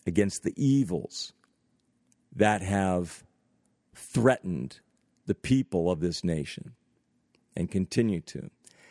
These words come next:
And the problem with these evils overtaking this nation,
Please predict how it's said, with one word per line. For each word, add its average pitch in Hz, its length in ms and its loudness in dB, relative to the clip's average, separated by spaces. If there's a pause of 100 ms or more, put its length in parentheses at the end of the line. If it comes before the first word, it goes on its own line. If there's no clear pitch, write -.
(300)
And 135 160 2
the 127 60 4
problem 180 640 4
with 131 220 -2
these 120 320 2 (100)
evils 123 1160 0 (220)
overtaking 110 720 4
this 92 200 0
nation, 98 440 0